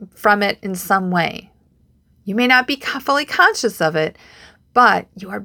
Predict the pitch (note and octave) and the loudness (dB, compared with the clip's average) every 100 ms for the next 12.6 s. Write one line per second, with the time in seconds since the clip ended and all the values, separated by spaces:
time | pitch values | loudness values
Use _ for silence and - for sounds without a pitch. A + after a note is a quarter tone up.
0 | _ G#3+ G#3+ G#3+ - E3 E3+ F3+ E3+ - | _ -6 -4 -6 -6 -6 -4 -6 -8 -4
1 | F#3 F3+ F3 - E3+ - E3+ D#3+ E3 - | -2 -2 -4 -6 -6 -2 -2 -2 -2 -2
2 | - E3+ _ _ _ _ _ _ _ _ | -4 -10 _ _ _ _ _ _ _ _
3 | _ _ - _ _ A#3+ B3 C#4+ E4 D4+ | _ _ -20 _ _ 0 2 2 2 2
4 | C4 B3+ - - - _ B3 C4+ C4 A#3 | 0 -4 -14 -20 -20 _ -4 -2 0 0
5 | G#3+ C4+ D#4+ A#4 - - C#4 B3 A#3 - | -2 -2 0 0 0 -2 0 0 -2 -8
6 | - _ G3+ B3 B3+ C4 C4 - B3+ A3+ | -20 _ 2 2 2 0 0 -4 -2 0
7 | G#3 G3+ - E3+ D#3+ E3+ - F#3 F3+ F3 | 0 -2 -6 -6 -4 -8 -6 -2 0 -2
8 | - _ - - C4+ D4 D4 - - C4+ | -8 _ -16 2 2 2 -4 -10 -4 2
9 | C4+ A3 F#3 E3+ - - G3 G#3 G3+ - | 6 6 6 2 -4 -10 -4 -4 -6 -8
10 | C4+ C4+ - F3 D#3+ E3+ F3+ - _ _ | -4 -4 -2 2 2 2 -4 -18 _ _
11 | _ _ _ - A3+ B3 - A3+ G3 - | _ _ _ -6 -4 -4 -4 -4 -4 -4
12 | - C#4 G#3 F#3+ - - | -6 0 0 0 -6 -16